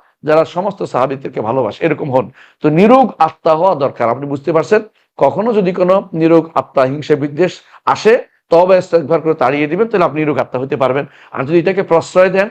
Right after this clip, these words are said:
আরো খারাপ রুগী, রুগী, রোগের আত্মা হয়ে যাবেন। আবার বেশি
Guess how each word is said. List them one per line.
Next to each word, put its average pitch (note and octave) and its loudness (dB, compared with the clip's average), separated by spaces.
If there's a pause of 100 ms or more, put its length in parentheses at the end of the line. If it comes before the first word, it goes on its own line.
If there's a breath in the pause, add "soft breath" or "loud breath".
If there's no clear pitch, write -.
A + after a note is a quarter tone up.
আরো C#3 2
খারাপ C#3+ -2
রুগী, D#3+ -10
রুগী, D#3 -6
রোগের D#3+ 2
আত্মা C#3 -2
হয়ে D#3+ 2
যাবেন। E3+ 0 (320 soft breath)
আবার D#3 2 (100)
বেশি D3 -4